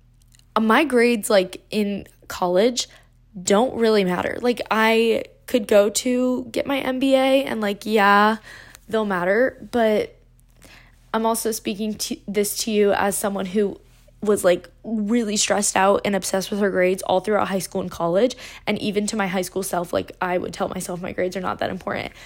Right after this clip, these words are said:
I know for my medical girlies, my stem gals, my future lawyers and doctors, that your grades are super important,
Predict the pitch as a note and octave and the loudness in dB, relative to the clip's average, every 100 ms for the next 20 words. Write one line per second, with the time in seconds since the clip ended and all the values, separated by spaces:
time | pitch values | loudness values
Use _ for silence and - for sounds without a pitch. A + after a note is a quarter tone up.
0 | - - - G3+ A3 F#3 F3+ G#3+ - A3 | -20 -16 -4 -2 0 -2 -2 -4 -4 -2
1 | G#3+ G3 F#3+ F#3+ - G3+ G3 G3 - G3+ | 0 2 2 2 0 2 2 0 0 2
2 | G3+ G3 G3 G3 F3+ G3 F#3 F#3+ - - | 4 4 2 0 -2 -6 -4 -6 -6 -4
3 | F#3 F#3+ G3 F#3+ F#3+ F#3 F#3+ F#3+ F#3+ G3 | -2 -2 0 2 2 2 2 0 -2 -2
4 | F#3 F3+ F3+ - - - - - A#3+ - | 0 0 -2 -6 -16 -20 -12 -2 0 4
5 | A3+ G#3+ A3 G#3 G#3 G#3 G3+ G#3 G#3 G3+ | 4 6 6 8 6 4 0 -2 -4 -2
6 | F#3 G3+ - A3 G#3+ A3 - - - - | -4 -4 -4 -2 -2 -6 -14 -6 -2 -2
7 | G3 G3 F#3+ F#3+ G3+ - G#3+ G3+ G3+ F#3+ | -2 0 0 0 -2 -4 -4 -2 -2 -2
8 | G3 - A#3 A#3 | -4 -2 -2 -4